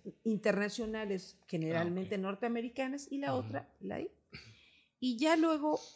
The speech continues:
Speaker 1: en, no me acuerdo en qué año se hace el primer Festival de la Juventud de los Estudiantes
Speaker 2: Ujú.
Speaker 1: en La Habana, y yo voy.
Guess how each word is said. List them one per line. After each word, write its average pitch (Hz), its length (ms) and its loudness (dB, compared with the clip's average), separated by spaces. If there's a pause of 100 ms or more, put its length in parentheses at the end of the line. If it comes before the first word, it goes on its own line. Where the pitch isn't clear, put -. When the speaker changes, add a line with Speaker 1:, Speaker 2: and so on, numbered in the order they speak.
(400)
Speaker 1:
en, 190 340 4
no 226 100 0
me 233 100 2
acuerdo 190 340 0
en 165 120 2
qué 165 200 2
año 175 320 2
se - 160 0
hace 170 200 4
el 185 60 -2
primer 165 340 -2
Festival 175 440 -2
de 180 80 -2
la 160 100 -2
Juventud 165 400 -8
de 180 80 -4
los 180 180 -6
Estudiantes 170 520 -2
Speaker 2:
Ujú. 180 80 -4
Speaker 1:
en 170 80 -2
La 180 60 -2
Habana, 247 280 -4
y 220 140 2
yo 254 100 4
voy. 330 220 2